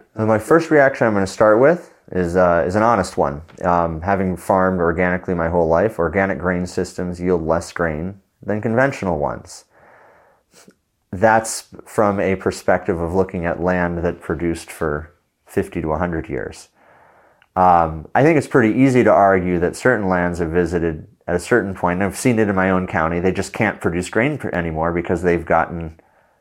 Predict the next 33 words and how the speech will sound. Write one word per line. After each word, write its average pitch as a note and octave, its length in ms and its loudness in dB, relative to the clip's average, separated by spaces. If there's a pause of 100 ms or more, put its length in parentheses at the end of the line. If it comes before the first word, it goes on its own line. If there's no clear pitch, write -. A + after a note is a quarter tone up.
fertilized F2 640 2
and F2 100 -2
eroded E2 400 0
to E2 60 -6
death, D2 320 0
so - 160 -6
they're D#2+ 140 -2
just D#2+ 200 -4
hayfields D#2 500 -4
now. - 260 -14 (800)
Um, F#2 580 2 (300)
that C3 340 2
being G#2+ 260 0
said, E2 480 0 (680)
that A#2+ 340 2
article B2 400 4
in E2+ 160 -2
Nature D#2 520 -6 (220)
was F#2 300 0
very G#2+ 260 2
problematic E2+ 840 -2
because F#2+ 300 -2
it G2 120 -2
didn't, C#3+ 320 -2
again, F#2+ 500 -2
address, A2 680 0 (1400)
um, F#2 520 4
some D3 180 0
of B2 60 -2
the - 80 -2
key C#3+ 240 0
root A2 260 2
questions. - 680 -4